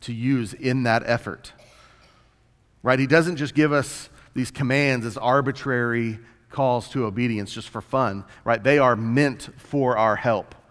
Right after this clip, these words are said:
for our, uh, pursuit of sanctification. So start those things. If tho-, those aren't a regular part of your life, jump in. If you're not reading the Bible, just start. Uh, i-, if you're somebody who says, "You know what, I don't even know. Like, this,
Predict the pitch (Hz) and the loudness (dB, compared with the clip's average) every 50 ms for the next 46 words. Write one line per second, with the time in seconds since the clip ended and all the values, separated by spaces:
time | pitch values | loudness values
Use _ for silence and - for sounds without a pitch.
0 | _ _ _ _ _ _ _ - 139 131 120 123 - 95 110 110 110 110 107 104 | _ _ _ _ _ _ _ -2 0 0 2 2 2 2 2 2 2 2 0 -2
1 | 104 - - - - - - _ - 101 101 101 101 101 - - - - - 156 | -4 -8 -14 -20 -20 -20 -20 _ -6 -4 -4 -4 -4 -6 -8 -12 -16 -8 -6 -4
2 | 139 - - - - - 180 160 143 120 - - - 117 110 101 - 127 117 110 | -4 -4 -8 -8 -2 0 2 2 0 -2 -4 -8 -6 -6 -6 -4 -4 -4 -4 -4
3 | - - - 113 - - 117 113 110 - - - 78 - - _ _ - _ _ | -6 -10 -12 -12 -6 -4 -4 -4 -4 -6 -10 -14 -16 -16 -20 _ _ -20 _ _
4 | _ _ _ _ _ _ _ _ _ _ _ _ _ _ _ _ _ _ _ _ | _ _ _ _ _ _ _ _ _ _ _ _ _ _ _ _ _ _ _ _
5 | _ _ _ - 156 143 - - - - 160 160 160 - 123 123 107 - - 110 | _ _ _ -8 -8 -6 -6 -8 0 2 4 4 4 2 -2 -6 -6 -4 -6 -6
6 | 104 95 107 - 147 156 165 - - 135 131 147 156 151 170 156 143 117 107 120 | -6 -6 -4 -2 0 0 0 -2 -4 -4 -2 -2 0 2 0 0 0 -2 0 0
7 | 131 135 147 151 156 151 147 - - - 123 127 135 135 123 117 110 104 104 107 | 0 0 0 -2 -4 -4 -4 -6 -2 -2 0 0 0 -2 -4 -6 -4 0 2 2
8 | 117 127 135 - - - - _ _ _ _ _ _ _ _ _ _ _ _ _ | 2 2 0 -4 -10 -18 -20 _ _ _ _ _ _ _ _ _ _ _ _ _
9 | - 104 143 160 156 - 151 143 127 95 92 101 113 117 - - 165 180 175 135 | -4 -2 0 0 0 0 0 0 0 -2 -4 -8 -14 -10 -4 -2 0 2 2 0
10 | 117 113 123 143 156 151 143 127 123 127 151 170 143 135 123 120 117 - - - | 0 2 2 4 4 4 2 2 2 2 2 2 0 -2 -6 -8 -10 -14 -20 -20
11 | - _ _ - - 175 - - - 170 160 156 135 - - - - _ _ _ | -20 _ _ -8 -6 -6 -6 -6 -8 -8 -6 -6 -8 -10 -14 -20 -20 _ _ _
12 | _ _ _ _ _ _ _ _ _ _ - - 123 131 131 131 123 117 113 110 | _ _ _ _ _ _ _ _ _ _ -6 0 4 4 6 6 6 4 2 0
13 | - - 135 131 139 - 139 - 160 165 - - 175 165 147 143 151 139 - 147 | -2 -4 -4 -2 -2 -4 -4 -2 -2 -2 -2 0 0 0 0 0 0 -2 -2 -4
14 | 135 117 123 143 165 170 165 156 165 190 190 175 147 139 123 113 113 123 135 110 | -4 -4 -2 -2 0 2 4 4 4 4 2 0 0 0 0 0 0 0 0 0
15 | 87 87 104 110 - - 135 117 131 | -2 -4 -4 -6 -4 -6 -8 -8 -8